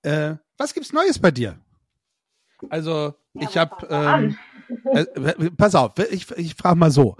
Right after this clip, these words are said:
Speaker 1: Also, Spucki gibt's noch.
Speaker 2: Spucki gibt's. Spucki ist ja noch mal neu gemacht worden.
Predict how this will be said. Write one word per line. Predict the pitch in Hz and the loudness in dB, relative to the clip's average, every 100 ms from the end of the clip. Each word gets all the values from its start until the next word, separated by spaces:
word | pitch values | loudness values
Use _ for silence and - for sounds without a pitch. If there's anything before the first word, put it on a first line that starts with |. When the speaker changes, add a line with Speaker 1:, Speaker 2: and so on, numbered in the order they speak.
| - - _ | -20 -20 _
Speaker 1:
Also, | - 151 160 156 - _ _ _ - | 0 6 8 8 6 _ _ _ -10
Spucki | - - 214 - | -6 4 4 6
gibt's | 175 151 - | 2 2 -4
noch. | 107 90 - _ _ _ _ - | -6 -10 -18 _ _ _ _ -8
Speaker 2:
Spucki | 262 269 - | -4 -2 0
gibt's. | 262 - | -2 -4
Spucki | - 240 262 220 | -6 -2 4 6
ist | 208 | 6
ja | 214 202 - _ _ | 4 2 0 _ _
noch | 202 214 | 0 2
mal | 208 185 | 2 2
neu | 180 208 | 6 6
gemacht | 262 254 254 254 - | 6 6 4 4 2
worden. | 240 262 277 311 381 | 8 10 8 2 -10